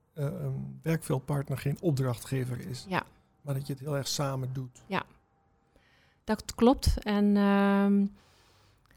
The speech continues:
Speaker 2: begint, ja, zeg maar, het contact leggen met werkveldpartners, eh, is vaak, begint ook wel met een stuk, ehm, ja, gezamenlijke ambitie. Eh, werkveldpartners die in eerste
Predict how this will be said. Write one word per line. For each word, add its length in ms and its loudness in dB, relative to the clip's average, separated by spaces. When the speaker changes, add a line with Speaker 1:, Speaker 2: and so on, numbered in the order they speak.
Speaker 2:
begint, 720 8
ja, 560 4
zeg 200 -8
maar, 180 4
het 160 0
contact 420 2
leggen 360 2
met 380 0
werkveldpartners, 1200 0
eh, 400 -2
is 140 -20
vaak, 280 -4
begint 380 4
ook 200 6
wel 340 8
met 360 4
een 120 0
stuk, 340 -2
ehm, 480 0
ja, 220 0
gezamenlijke 1000 4
ambitie. 720 6
Eh, 340 0
werkveldpartners 920 4
die 120 0
in 60 4
eerste 120 2